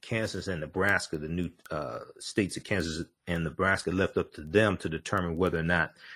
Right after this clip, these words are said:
they had sl-, uh, slavery, as opposed to it being dictated to them by the federal government. So it was a, a, a, a congressional law that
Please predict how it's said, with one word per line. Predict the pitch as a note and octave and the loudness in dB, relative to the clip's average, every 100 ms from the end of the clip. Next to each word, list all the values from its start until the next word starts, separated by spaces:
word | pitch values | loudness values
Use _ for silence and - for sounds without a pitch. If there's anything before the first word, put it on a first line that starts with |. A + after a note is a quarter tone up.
| - - | -14 2
they | F2 | 4
had | F#2+ D2 | 4 2
sl-, | - - C3 | 0 0 0
uh, | F#2 D#2+ A1+ | 0 -2 -4
slavery, | - - B2+ B2 E2 D#2+ D2 | -2 8 12 12 10 2 -2
as | E2+ | -2
opposed | E2 - G2+ F2+ E2+ - | -4 2 4 4 0 0
to | F#2+ | 2
it | E2 D#2+ | 2 2
being | E2+ D#2 | 2 4
dictated | G#2+ G#2 - F2 D#2 | 4 4 2 2 2
to | - | 0
them | E2 D#2 | 0 0
by | D#2 | 0
the | C#2 - | -2 0
federal | F#2 D#2+ | 0 2
government. | D2 G#2 - C#2+ - - - - - - | 4 4 4 -4 -10 -16 -14 -14 -14 0
So | - F#2 E2+ | 8 10 10
it | G2+ | 4
was | F2+ E2 E2+ | 2 2 2
a, | D#2+ D#2 - | 2 0 -2
a, | E2+ D2+ - E2 | -2 -2 -4 -8
a, | E2 - | -8 -6
a | D2+ | -6
congressional | - E2 A2+ G#2+ G#2 F2 F2+ | -6 8 10 10 6 4 10
law | G#2 F#2+ D#2+ | 12 12 10
that | D#2+ D2+ | 4 0